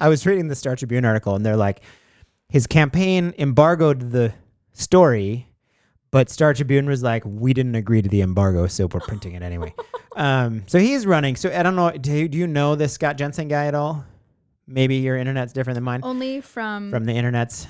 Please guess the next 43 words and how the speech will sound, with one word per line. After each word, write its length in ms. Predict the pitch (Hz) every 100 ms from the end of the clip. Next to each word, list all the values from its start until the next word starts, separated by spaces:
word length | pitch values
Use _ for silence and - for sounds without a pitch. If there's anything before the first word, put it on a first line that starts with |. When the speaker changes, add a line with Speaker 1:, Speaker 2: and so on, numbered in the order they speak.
| -
Speaker 2:
Yep. 240 | 208 - _
Speaker 1:
Yeah. 220 | 135 107
So 180 | 196 165
he 120 | 151
Speaker 2:
Mm-hmm. 40 | 170
Speaker 1:
had 360 | 160 156 143
several, 640 | 139 156 139 143 135 135 -
um, 400 | 135 120 113 113
Speaker 2:
He 60 | 110
had 80 |
some 160 | - 233
very 280 | 214 208 202
viral 340 | 196 175 180
videos. 240 | 180 175 151
Speaker 1:
videos 400 | 147 143 139 131
that 100 | 135
Speaker 2:
Yeah. 40 | 131
Speaker 1:
went 160 | 135
viral, 600 | 120 120 120 120 117 120 - -
um, 280 | 117 110 101
criticizing 1300 | - 117 123 117 110 113 110 110 110 - - - 120 _
Governor 340 | 127 110 110
Walz's 640 | 113 107 107 110 107 107 98
handling 460 | 110 104 104 107
of 40 | 98
the 80 |
pandemic 520 | - 95 117 175 165 165
and 100 | 113
all 100 | 110
kinds 200 | 107 101
of 80 |
stuff 160 | 95 98
like 80 | 98
that. 220 | 95 90
And 180 | 110 104
I 40 | 110
Speaker 2:
Yep. 80 |
Speaker 1:
just 220 | 120 127 -
sort 180 | 147
of 100 | 143
am 180 | 135 147
just 280 | 135 139 -
like, 260 | 139 131